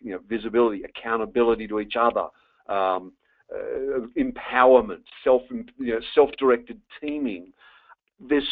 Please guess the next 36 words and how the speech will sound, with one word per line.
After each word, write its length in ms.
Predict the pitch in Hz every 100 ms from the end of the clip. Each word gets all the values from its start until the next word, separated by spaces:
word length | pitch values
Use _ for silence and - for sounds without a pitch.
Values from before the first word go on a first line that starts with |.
| -
so 200 | 170 190
many 180 | 170 131
different 480 | - 147 143 135 123
aspects 600 | 120 127 - - 117 - - -
to 160 | 123 117
it. 100 | 110 _ _
Just 160 | 240 240
the 60 |
human 320 | 208 208 208 202
side. 240 | 151 110
We 120 | 120
haven't 160 | 156 175
even 200 | 175 170
talked 240 | 165 160
about 220 | 143 131
technology. 520 | 131 123 123 131 113 - _ _ -
Um, 380 | 113 107 104 - _
that 320 | 135 147 - _ _ 120 151
there's 180 | 160 147
incredible 640 | 156 147 - 170 170 143
benefit, 640 | 110 113 113 113 - 95 _ _ _ _ _ _ -
i-, 40 |
and 440 | 113 165 160 139 131
it 60 | 143
really 280 | 160 170 123
does 200 | 107 98
break 260 | - 101 -
down 220 | 107 104
those 160 | 98 95
silos, 340 | 110 98 98 95 -
but 120 | 107
it 140 | 110
gives 280 | 117 143 120
you 80 | 110
that 180 | 101 -
visibility. 580 | 101 90 98 90 90